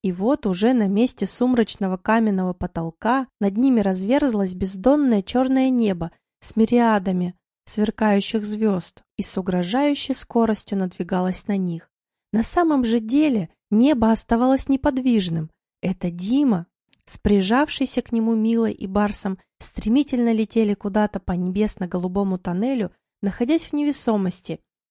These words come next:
и оставаясь в том же положении равновесия и устойчивости, как будто все еще стоят на полу в каморке. Никакого пола под ногами уже не было, но какая-то сила держала их, не давая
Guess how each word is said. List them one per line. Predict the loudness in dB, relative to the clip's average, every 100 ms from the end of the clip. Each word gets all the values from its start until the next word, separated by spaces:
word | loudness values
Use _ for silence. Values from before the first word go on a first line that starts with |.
| -4
и | -2
оставаясь | -2 -4 -4 -2 -2 -2
в | -6
том | -2 0
же | 0 -2
положении | -2 0 0 0 0 0 -4 -8 _ -4
равновесия | -2 0 -2 -2 -4 -4 -6
и | -2
устойчивости, | -4 -2 0 2 2 -2 -6 -8 -10 -16 _ _ _
как | -10 -8
будто | -6 -6 -6 -10
все | -6 -2 0
еще | -2 -4
стоят | -6 -4 -2 -2 -2
на | -8
полу | -4 -4 -4
в | -6
каморке. | -8 -6 -6 -8 -12 -20 -20 _ _ _ -8
Никакого | 0 0 0 -2 0 2 2
пола | 0 2 2 2
под | -2 -2
ногами | -2 0 0 0
уже | -2 -2 -2
не | -2 -2
было, | -4 -6 -10 _ _ -2
но | 0
какая-то | 0 2 2 2
сила | -2 0 2
держала | 2 0 0 0 2 0
их, | -2 -4
не | -4
давая | -2 0 0 0